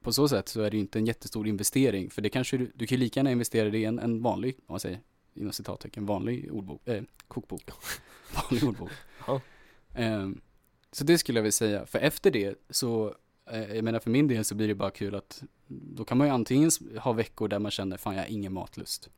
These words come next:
Speaker 1: Nej, men då går jag tillbaka på mina standardrätter. Då gör
Speaker 2: Ja.
Speaker 1: jag kö-, eh,
Speaker 2: Ja.
Speaker 1: korvstroganoff och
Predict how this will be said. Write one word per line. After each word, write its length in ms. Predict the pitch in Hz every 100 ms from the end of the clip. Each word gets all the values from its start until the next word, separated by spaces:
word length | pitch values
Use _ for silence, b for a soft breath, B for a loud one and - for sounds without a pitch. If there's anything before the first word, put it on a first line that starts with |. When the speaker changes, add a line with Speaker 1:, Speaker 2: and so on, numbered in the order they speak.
| _ _ _ _ _
Speaker 1:
Nej, 140 | - 143
men 100 | 165
då 80 | 160
går 80 |
jag 60 | 165
tillbaka 340 | 170 156 -
på 100 | -
mina 180 | 117 110
standardrätter. 720 | - 110 98 110 120 - - -
Då 120 | 139
gör 160 | 123 156
Speaker 2:
Ja. 60 |
Speaker 1:
jag 100 | 143
kö-, 100 | - -
eh, 60 | 127
Speaker 2:
Ja. 200 | 104 98
Speaker 1:
korvstroganoff 760 | 117 - 90 92 92 92 -
och 200 | 95 -